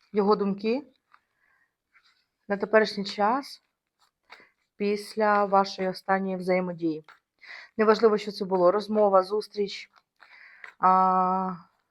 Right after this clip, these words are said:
лайк поставив на фотографію, сторіси передивився. Неважливо. Це все одно називається взаємодія. Отож, у нас з вами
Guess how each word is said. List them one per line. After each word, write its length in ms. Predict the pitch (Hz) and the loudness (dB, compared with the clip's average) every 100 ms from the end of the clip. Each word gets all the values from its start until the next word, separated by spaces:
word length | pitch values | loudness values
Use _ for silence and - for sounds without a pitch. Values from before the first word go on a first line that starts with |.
| _ _ | _ _
лайк 360 | 202 220 226 220 | 10 12 10 6
поставив 500 | 214 214 214 208 202 | -2 6 6 8 4
на 100 | 202 | 0
фотографію, 840 | 202 - 202 202 196 202 196 202 202 - - _ _ | -4 -2 6 6 6 -2 -4 -4 -12 -20 -20 _ _
сторіси 500 | - 226 214 208 208 | 2 8 10 8 2
передивився. 1000 | 202 214 208 196 202 202 196 - 196 190 185 _ _ | 0 0 0 2 0 0 -4 -6 -6 -6 -10 _ _
Неважливо. 600 | 220 214 190 180 165 165 _ _ _ _ _ _ _ | -2 0 0 -2 -4 -8 _ _ _ _ _ _ _
Це 100 | 220 | -4
все 160 | 214 | 2
одно 220 | 208 196 240 | 0 2 2
називається 560 | 208 190 190 190 190 | 0 2 4 4 0
взаємодія. 640 | 175 185 180 165 165 160 165 - _ _ - - - | -6 -6 -6 -12 -12 -14 -14 -20 _ _ -20 -18 -2
Отож, 380 | 185 208 190 185 - _ _ _ 190 | 0 4 2 2 -16 _ _ _ -10
у 60 | |
нас 520 | 190 185 180 - - - _ _ | 0 0 0 -4 -16 -18 _ _
з 120 | 175 | -2
вами 460 | 185 180 175 170 | 2 4 2 -6